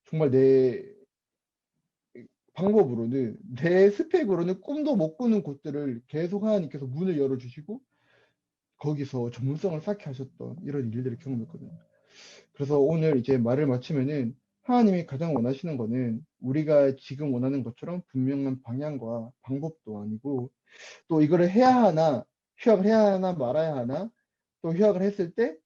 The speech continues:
전문성을 쌓아야 되나 영적으로 집중해야 되냐 이런 어떤 말 이전에 하나님은 내가 그리스도로 먼저 충분한지를 먼저 깨닫게 원하시는구나. 저 포함해서 많은 랩런트가 사실 휴학을 선택을 하고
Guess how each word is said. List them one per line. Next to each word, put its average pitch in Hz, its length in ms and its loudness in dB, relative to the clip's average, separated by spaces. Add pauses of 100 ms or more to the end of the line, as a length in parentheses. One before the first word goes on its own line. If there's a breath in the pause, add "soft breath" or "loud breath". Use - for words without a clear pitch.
(120)
전문성을 202 580 4
쌓아야 202 260 0
되나 160 160 -6
영적으로 147 400 -4
집중해야 170 500 -8
되냐 135 400 -8 (340)
이런 175 240 -4
어떤 196 380 -4
말 131 220 -4
이전에 127 560 -4 (420)
하나님은 127 720 -4 (540 soft breath)
내가 151 280 0
그리스도로 165 460 -2
먼저 120 180 -4
충분한지를 202 800 -4
먼저 110 220 -10
깨닫게 196 280 -8
원하시는구나. 127 680 -10 (260)
저 165 240 0
포함해서 185 760 2 (360)
많은 170 300 6
랩런트가 139 680 0 (680 soft breath)
사실 160 540 -2
휴학을 202 300 4
선택을 185 400 -4
하고 131 520 -6